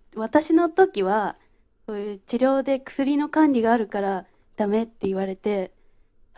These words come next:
小児科に行けなかったんですけども、やっぱりそうい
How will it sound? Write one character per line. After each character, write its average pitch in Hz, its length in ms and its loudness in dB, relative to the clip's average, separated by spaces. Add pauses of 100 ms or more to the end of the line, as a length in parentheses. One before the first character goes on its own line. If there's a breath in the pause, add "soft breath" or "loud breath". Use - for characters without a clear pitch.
(100)
小 208 220 -2
児 208 80 -4
科 220 100 -6
に 214 80 -4
行 208 80 -8
け 220 80 -6
な 226 120 -4
か 202 80 -8
っ - 40 -8
た 185 160 -10
ん 180 60 -8
で 180 80 -14
す - 80 -20
け 185 100 -16
ど 180 100 -10
も、 196 280 -4 (440)
や 226 60 -14
っ - 40 -14
ぱ 254 140 -2
り 220 120 -2
そ 240 200 -6
う 240 60 0
い 254 100 0